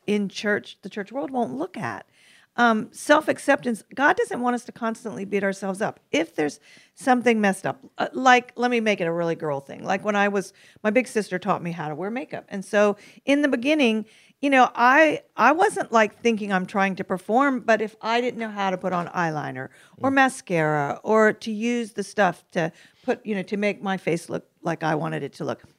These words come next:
Speaker 1: she would help me with that.
Speaker 2: Right.
Speaker 1: You know, and so to look at that relationship, it wasn't Deb trying to make me better to make herself look good. She was just helping me. There was a relationship there. And I think sometimes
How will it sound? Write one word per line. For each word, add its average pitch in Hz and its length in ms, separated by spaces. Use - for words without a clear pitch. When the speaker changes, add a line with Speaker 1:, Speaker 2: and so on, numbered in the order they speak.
Speaker 1:
she 392 200
would 480 140
help 508 300
me 269 140
with 151 160
that. - 360
Speaker 2:
Right. 95 320
Speaker 1:
You 269 80
know, 285 180
and 285 200
so 277 320
to 311 120
look 294 400
at - 180
that 247 200
relationship, 247 580
it 226 140
wasn't 277 560
Deb 202 340
trying 233 320
to 208 80
make 196 400
me 240 160
better 185 480
to - 80
make 202 160
herself 185 380
look - 180
good. 147 220
She - 80
was 508 100
just - 200
helping 339 280
me. 208 120
There 220 100
was 247 140
a - 20
relationship 269 640
there. 185 120
And 185 80
I 214 60
think 277 160
sometimes 330 540